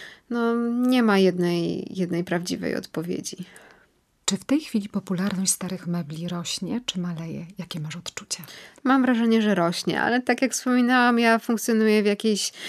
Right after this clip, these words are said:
Speaker 1: jakiejś swojej bańce środowiskowej.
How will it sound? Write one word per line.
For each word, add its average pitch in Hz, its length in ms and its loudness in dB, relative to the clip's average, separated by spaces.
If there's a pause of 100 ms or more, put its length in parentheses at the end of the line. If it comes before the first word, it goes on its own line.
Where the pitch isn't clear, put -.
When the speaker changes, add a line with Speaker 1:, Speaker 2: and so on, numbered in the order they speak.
(160)
Speaker 1:
jakiejś 226 260 4
swojej 220 640 6
bańce 196 760 4
środowiskowej. 202 1000 0